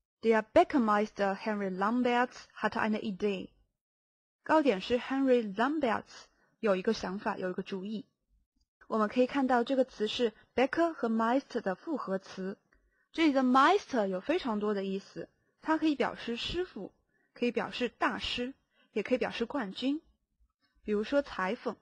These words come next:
就叫做Schneidermeister。另外，我们有一句名言叫做“熟能生巧”，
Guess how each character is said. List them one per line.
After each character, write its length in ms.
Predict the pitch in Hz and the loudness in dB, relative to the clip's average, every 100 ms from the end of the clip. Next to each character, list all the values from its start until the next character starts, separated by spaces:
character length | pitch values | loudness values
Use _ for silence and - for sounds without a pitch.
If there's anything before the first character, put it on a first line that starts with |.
| - | -6
就 120 | 208 | -4
叫 180 | 202 202 | -2 -2
做 240 | 196 185 - _ | 0 -4 -6 _
Schneidermeister。 1300 | - - 226 240 277 320 262 220 196 185 - 185 - _ _ _ _ - | -8 0 2 2 4 4 4 2 0 -2 -6 -10 -10 _ _ _ _ 2
另 140 | 330 | 6
外， 200 | 330 285 _ _ | 6 4 _ _
我 80 | 214 | 0
们 120 | 226 | 2
有 80 | 226 | 2
一 60 | |
句 140 | 202 277 | 2 2
名 200 | 208 220 | 0 0
言 260 | 208 196 | -2 -4
叫 160 | 214 240 | 0 2
做 240 | 226 214 214 | 4 2 0
“熟 280 | - 247 | -4 0
能 220 | 277 240 262 | 2 2 -2
生 280 | - 392 | -4 -6
巧”， 260 | 415 - - | -6 -8 -10